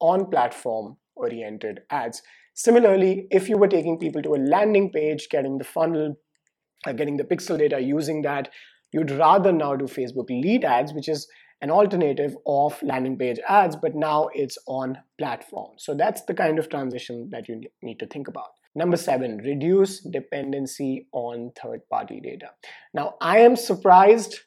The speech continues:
I don't know if you are, how many marketeers are not getting ready for this. In two thousand twenty-three, Google Chrome is gonna terminate the third-party cookies, which is basically how you get all of your pixel and retargeting and all of the data points essentially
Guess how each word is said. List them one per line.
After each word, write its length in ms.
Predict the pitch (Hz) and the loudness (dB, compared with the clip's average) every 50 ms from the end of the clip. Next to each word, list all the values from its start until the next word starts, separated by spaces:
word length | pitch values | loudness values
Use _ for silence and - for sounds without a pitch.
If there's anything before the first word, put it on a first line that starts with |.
| _ - - | _ -10 -8
I 20 | |
don't 160 | 139 156 170 | -6 -4 -2
know 60 | 175 | 0
if 160 | 175 165 156 180 | 0 0 2 2
you 160 | 185 190 196 | 4 4 6
are, 180 | 190 196 196 | 6 4 4
how 300 | 196 - - 180 190 202 | 0 0 2 2 4 4
many 160 | 208 220 208 196 | 4 2 2 0
marketeers 640 | 185 165 165 165 - 180 165 180 175 175 165 165 - - | 0 0 -2 -2 -4 -4 -2 0 0 0 0 -2 -4 -6
are 100 | 160 156 | -8 -8
not 640 | 156 147 143 147 151 151 156 156 160 160 160 - | -8 -8 -8 -8 -6 -2 2 2 2 2 0 -2
getting 280 | - 156 156 160 160 165 | -4 -2 -2 -2 -2 -2
ready 240 | 170 160 156 165 165 | -2 -2 -2 -2 -4
for 140 | 160 165 170 | -4 -4 -6
this. 240 | 175 180 180 - - - - - _ - | -6 -6 -6 -8 -12 -20 -20 -20 _ -8
In 80 | - - | -2 2
two 80 | 185 185 | 4 6
thousand 320 | 214 196 185 165 175 165 | 6 6 6 4 0 0
twenty-three, 580 | - 165 151 151 147 151 - - 247 247 254 220 | 0 0 0 0 -2 -4 -2 2 4 4 4 4
Google 280 | 165 175 175 151 165 | 2 0 -2 -2 -2
Chrome 340 | - - 160 156 156 160 - - | -2 0 0 0 0 0 -4 -4
is 200 | 160 147 139 - | -4 -6 -6 -6
gonna 480 | - - 139 135 139 139 139 139 135 - _ _ - | -8 -6 -6 -6 -6 -6 -8 -10 -12 -14 _ _ -4
terminate 640 | - 208 214 214 185 156 143 131 127 135 131 - - _ _ _ - - | -2 0 0 2 0 0 0 -2 -4 -4 -6 -10 -20 _ _ _ -16 -8
the 320 | 131 131 123 120 117 120 - | -6 -4 -4 -4 -6 -8 -8
third-party 480 | - 170 175 185 180 135 120 120 120 120 - | -6 -4 -4 -2 -2 -2 -2 -2 -6 -8 -8
cookies, 460 | - - - 208 202 175 160 156 - - - - _ _ - | -8 -6 -4 -4 -4 -4 -6 -8 -10 -16 -20 -20 _ _ -2
which 260 | - 131 262 - 214 | 0 0 0 2 0
is 140 | 214 170 135 | -2 -2 0
basically 560 | 139 170 180 190 190 196 170 160 170 156 147 | 2 2 2 2 2 0 -4 -2 -2 -2 -2
how 300 | 143 - 147 143 143 139 | -2 -2 0 0 2 2
you 180 | 131 131 139 131 | 2 0 0 0
get 240 | 143 135 127 117 - - | 0 0 0 -2 -4 -8
all 240 | - 151 135 131 127 | -4 -2 0 0 0
of 120 | 123 120 135 | -2 -2 -2
your 160 | 131 120 - | -4 -4 -4
pixel 440 | - 135 117 - - - 123 - 156 | -4 -6 -8 -8 -8 -8 -8 -8 -8
and 120 | 127 120 | -8 -8
retargeting 580 | 139 151 143 - - 135 - - - - - 190 | -6 -8 -8 -8 -10 -12 -12 -12 -14 -14 -14 -14
and 100 | 165 - | -6 0
all 220 | - 170 208 233 | 4 4 4 4
of 120 | 190 156 | 2 0
the 60 | 165 143 | -4 -4
data 300 | 131 139 135 135 131 123 | -4 -2 -2 -2 -4 -6
points 340 | - 139 120 117 117 - - - 359 | -8 -8 -10 -10 -10 -12 -16 -18 -16
essentially 600 | 269 - 131 113 113 - - - 110 101 - | -12 -10 -10 -10 -10 -12 -14 -14 -14 -14 -14